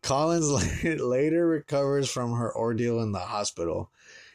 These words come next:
and she is personally given a promotion by the U S president for her efforts. Hmm. She also receives a visit of her father, whoa, who had been rescued by friends who had witnessed his plight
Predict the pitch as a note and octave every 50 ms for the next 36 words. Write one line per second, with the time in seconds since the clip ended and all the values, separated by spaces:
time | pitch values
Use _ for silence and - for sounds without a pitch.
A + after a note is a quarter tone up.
0 | - - - G#2+ G#2 - - B2+ A#2+ A2+ - - B2+ C3 C#3 - E3 E3+ E3 E3
1 | D3+ D3 D3+ D3 C#3+ C#3+ C#3 C3+ B2 - C3+ B2+ B2 A#2+ A#2+ A#2+ A#2+ - C3 B2
2 | A#2 A#2 A2+ A2 G#2+ G#2+ G#2+ A2+ A2+ A2+ A2 - - A2+ A2 A2 A2 A2 A2+ A2
3 | G#2+ G#2+ G#2 - - F#2+ G2 F#2+ G2 G#2 G2 F2+ - G2+ A2 A2 - - E2+ F2
4 | F2+ - - - - G#2 G#2 G#2+ - - G2+ G2 F#2 F2 F2+ F#2+ - _ _ _
5 | - - - - - - - - - - - - - - - - - - C#3 C#3+
6 | C#3+ D#3 D#3+ D#3 - E3+ D#3+ D3+ B2 C#3 C#3+ C#3+ B2+ C3 B2 A2+ A2 B2+ D#3 D3+
7 | C#3+ D3+ D3+ C3+ - C3 C3 A#2+ F#2+ F#2+ A2 G#2 G2 F#2 F2 - - - F2+ G#2
8 | A#2 C3 C3+ B2+ A2 G2 F2+ F2 F2 F2 F#2 G#2 A#2+ C3 C3+ C3+ C3 B2 A#2 A2+
9 | A2 G#2 G2+ G2 F#2+ F2+ F2 F2 F#2+ F#2+ A2 A2 G#2+ G#2+ A2+ A2 G#2+ G2 G2+ G#2+
10 | G#2 G2+ G#2 G#2+ B2+ D3+ D#3 D3+ - D#3 C#3+ B2 B2+ B2 A#2+ A#2 - - C#3 C#3+
11 | C#3 C3+ B2 B2 A#2+ A2 G#2+ G2+ G#2 A#2+ E3 E3+ - C3+ C3+ A#2 - - A#2 A2
12 | G2+ - _ - - B2+ C3 C3 B2 A2 G2+ -